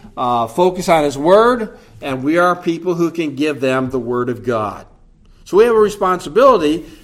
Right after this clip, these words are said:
to care for the souls of men who are blind, to share with them the gospel of the kingdom so that they can be made whole like Bartimaeus was. So they might understand that Jesus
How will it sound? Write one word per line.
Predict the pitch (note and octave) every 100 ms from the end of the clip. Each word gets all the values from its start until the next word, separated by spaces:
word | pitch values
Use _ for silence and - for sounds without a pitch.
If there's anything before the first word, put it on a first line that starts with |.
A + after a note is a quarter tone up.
| -
to | F3+
care | F3 - D#3+ E3
for | E3 F3
the | D#3+
souls | - D#3 C#3+ C#3 C#3+
of | C#3+ C#3 B2 B2
men | D3+ G#3 E3+ B2 C#3+ F3+ - _ _ _
who | F#3+
are | G#3+ G#3+
blind, | F3 F3 G#3 A#3 E3 G2 - _ _ _ _ _
to | - E3
share | - G3 G#3
with | G#3+ G3+
them | G3+ G3
the | F#3+
gospel | F#3 D#3+ D#3+ E3+ - E3 E3+ F3
of | D3+ D3
the | D3+
kingdom | - G#3+ A#3 G3 A#2+ - -
so | - F3+
that | F3 -
they | F#3 G3
can | G#3 F#3+
be | B3
made | F3 F3 E3+
whole | D#3 E3+ E3+ D3 B2+ A2 - -
like | D3 C#3+ B2
Bartimaeus | D3+ D3+ C3+ D3 F3+ F3
was. | C3+ C3 A2 F2+ - - _ _ _ _ _ _ _ _ _ _ _ _ - - - - - -
So | C3+
they |
might | D3 E3 E3
understand | D#3+ D3+ D#3+ D#3 D3+
that | C3 G#2+
Jesus | C#3+ F#3 F3+ C3 A#2+ A2+ - -